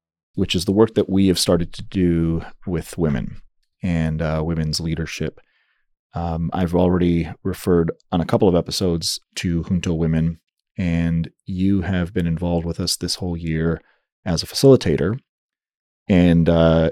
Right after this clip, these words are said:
dare we say, you are one of the more experienced and mature women, um, who's been involved overall. So I wanted to ask you, because you have been around,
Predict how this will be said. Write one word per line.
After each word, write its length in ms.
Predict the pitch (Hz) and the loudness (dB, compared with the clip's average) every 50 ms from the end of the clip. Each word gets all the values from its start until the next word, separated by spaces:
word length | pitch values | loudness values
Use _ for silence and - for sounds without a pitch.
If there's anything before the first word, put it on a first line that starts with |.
| - - | 0 0
dare 180 | 92 87 82 | 2 4 4
we 120 | 82 80 78 | 4 4 2
say, 220 | - - 101 92 | 0 2 2 2
you 200 | 90 85 85 85 | 2 2 2 2
are 120 | 85 85 | 2 2
one 100 | 82 85 | 2 0
of 60 | 80 78 | 0 0
the 60 | 80 | 0
more 360 | 78 80 82 82 82 82 80 | 0 0 0 2 2 0 0
experienced 920 | - - - - - - - - 85 82 82 82 98 131 143 - - - | -2 -4 -4 -2 -2 -2 0 0 0 2 2 2 2 2 2 0 0 0
and 120 | 92 85 | 0 0
mature 420 | 80 78 - - - - 117 110 113 | 0 -2 -2 -4 0 2 4 4 6
women, 520 | 110 82 71 69 69 71 90 131 143 - - _ | 6 4 2 2 0 0 0 -2 -4 -6 -8 _
um, 600 | 98 87 82 80 78 78 78 78 78 76 73 - - - - | -4 -2 -2 0 0 0 -2 -2 -2 -4 -6 -6 -10 -14 -10
who's 300 | - 92 90 80 85 95 - _ - | -6 -4 -2 -2 -4 -6 -10 _ -4
been 100 | 85 80 | -2 -2
involved 400 | 78 76 80 82 78 78 76 80 | -2 -2 0 0 0 0 0 -2
overall. 560 | 82 78 78 82 78 76 73 76 80 82 - _ _ _ _ _ _ _ _ _ _ _ _ _ _ _ _ | -4 -2 -2 -2 -2 -2 -2 -2 -4 -4 -8 _ _ _ _ _ _ _ _ _ _ _ _ _ _ _ _
So 120 | - 123 | 2 4
I 20 | 131 | 6
wanted 180 | 185 220 196 | 6 6 6
to 60 | 110 76 | 6 6
ask 280 | 107 117 117 - - | 6 6 4 2 2
you, 340 | 110 107 101 101 98 98 - - _ _ _ _ _ _ _ _ _ _ _ _ _ _ _ | 4 6 6 6 4 2 0 -4 _ _ _ _ _ _ _ _ _ _ _ _ _ _ _
because 320 | - 104 - - 127 123 123 | -6 -2 4 4 4 4 6
you 360 | 120 117 113 113 113 110 107 | 4 6 6 8 8 6 6
have 300 | 101 101 110 98 101 104 | 4 2 0 -2 -4 0
been 640 | 104 101 98 95 92 92 92 92 92 92 90 87 - - _ _ _ _ _ _ _ _ _ _ _ _ _ _ | 2 4 4 4 4 4 4 4 2 2 0 -2 -4 -10 _ _ _ _ _ _ _ _ _ _ _ _ _ _
around, 640 | - 92 90 92 95 92 90 90 87 87 85 85 78 | -4 -2 0 0 2 2 2 4 4 2 2 0 -2